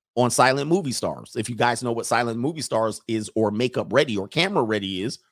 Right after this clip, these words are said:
makeup, um, uh, camera ready was an over, have you ever worked on a movie set or on a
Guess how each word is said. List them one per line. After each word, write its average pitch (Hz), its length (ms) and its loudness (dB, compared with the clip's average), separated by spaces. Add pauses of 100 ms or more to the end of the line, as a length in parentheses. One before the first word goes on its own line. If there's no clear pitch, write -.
(360)
makeup, 156 380 0 (420)
um, 117 420 0 (180)
uh, 107 240 -2
camera 151 400 -2
ready 151 360 0 (720)
was 147 220 2
an 156 180 0
over, 165 240 4
have 208 200 4
you 349 120 4
ever 214 200 4
worked 165 360 0 (140)
on 170 180 0
a 143 100 2
movie 170 300 2
set 170 320 0 (140)
or 135 280 0
on 139 280 -2
a 120 340 -2